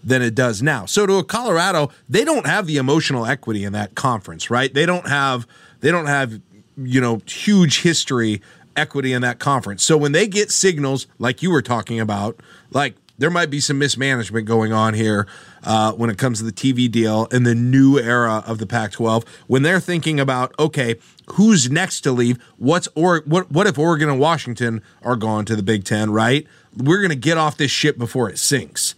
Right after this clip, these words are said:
essentially, is what I think what they're thinking. And they've got this offer from the Big twelve, and they know that'll, that'll be okay. They know that'll work. And especially given that they've expanded to B Y U, right? It's even more in their footprint than it was before.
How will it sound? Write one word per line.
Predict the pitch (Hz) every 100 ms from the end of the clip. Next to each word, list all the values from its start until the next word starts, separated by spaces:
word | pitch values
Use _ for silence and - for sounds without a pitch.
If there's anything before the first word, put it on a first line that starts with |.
| _ -
essentially, | 120 - 107 - 101
is | 101 107
what | 123
I | 120
think | 123 120
what | 117
they're | 127 123
thinking. | 104 113 90 87 - - -
And | 113 120
they've | 185 220
got | 220
this | 220 247 208
offer | 160 156 160 170 156 _ _
from | -
the | 135
Big | 123 160
twelve, | 135 165 131 120 127 -
and | 135 135 123 117 _ _ _
they | 110 139 202
know | 202 208
that'll, | 190 185 185 143 117
that'll | 131 156 160
be | 139 143
okay. | 107 143 117 - -
They | 131 180
know | 202 208
that'll | 185 160
work. | 160 131 - -
And | 220
especially | - - 262 - 175
given | 147 160 175
that | 175 175
they've | 180 175
expanded | - 147 151 170 170
to | 127
B | 143
Y | 170 151
U, | 135 175 113
right? | 104 120 185 - - -
It's | 135 135
even | 196 165
more | 143 175
in | 175
their | 151
footprint | 190 185 175 170
than | 170
it | 156
was | 151 160
before. | 113 123 - 175 240 - -